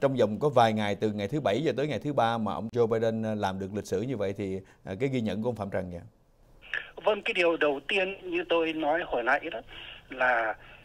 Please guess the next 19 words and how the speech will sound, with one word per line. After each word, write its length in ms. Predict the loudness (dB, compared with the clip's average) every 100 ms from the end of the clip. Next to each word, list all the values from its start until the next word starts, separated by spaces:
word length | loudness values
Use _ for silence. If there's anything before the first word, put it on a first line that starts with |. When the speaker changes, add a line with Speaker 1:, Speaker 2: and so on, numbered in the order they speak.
| -20 -14
Speaker 2:
những 460 | -6 -4 -2 -4 2
lãnh 180 | 0 0
tụ 300 | -4 -4 -8 -4
chính 160 | -4 -2
thống 300 | -4 -4 -2
của 120 | 0
Đảng 340 | 0 -2 -8 -4
Dân 140 | -4 -2
Chủ 260 | -6 -8 -10
cũng 340 | -8 -6 -6 -4
như 160 | -2
là 140 | -2 -4
những 320 | -8 -10 -8
thành 200 | -8 -10 -4
phần 180 | -4 -4 0
ôn 160 | 0
hòa 280 | 2 -2 -2
của 160 | -6 -8
Đảng 220 | -8